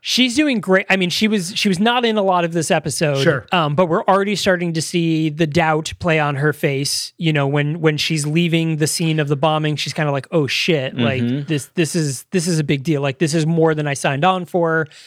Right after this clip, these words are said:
Speaker 1: You know, we see her secretly looking at, you know, she follows. That's how we learn about the, the super serum
Speaker 2: Yep.
Speaker 1: or the, the se-, the s-, uh, secret, uh, D N A samples.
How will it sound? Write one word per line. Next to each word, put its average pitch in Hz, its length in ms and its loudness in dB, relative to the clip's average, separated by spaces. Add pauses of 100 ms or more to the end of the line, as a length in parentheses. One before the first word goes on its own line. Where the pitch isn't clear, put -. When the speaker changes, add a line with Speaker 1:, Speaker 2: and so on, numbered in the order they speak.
(280)
Speaker 1:
You 175 80 2
know, 175 100 4
we 151 160 0
see 160 260 -2
her 151 200 2
secretly 160 560 -2
looking 151 360 -2
at, 156 120 -2
you 156 80 -2
know, 151 80 2
she 147 180 -4
follows. 147 540 0
That's 151 240 0
how 165 100 2
we 147 120 0
learn 143 260 -2
about 139 260 -4
the, 139 320 -4
the 139 140 -6
super 185 280 -2
serum 170 460 0 (280)
Speaker 2:
Yep. 143 220 -2
Speaker 1:
or 180 120 4
the, 147 340 0
the 160 220 0
se-, 165 220 -4
the 156 140 -2
s-, - 360 -8
uh, 160 200 -2
secret, 147 460 -2
uh, 143 580 -2
D 156 220 -2
N 151 80 0
A 147 140 0
samples. 147 680 -2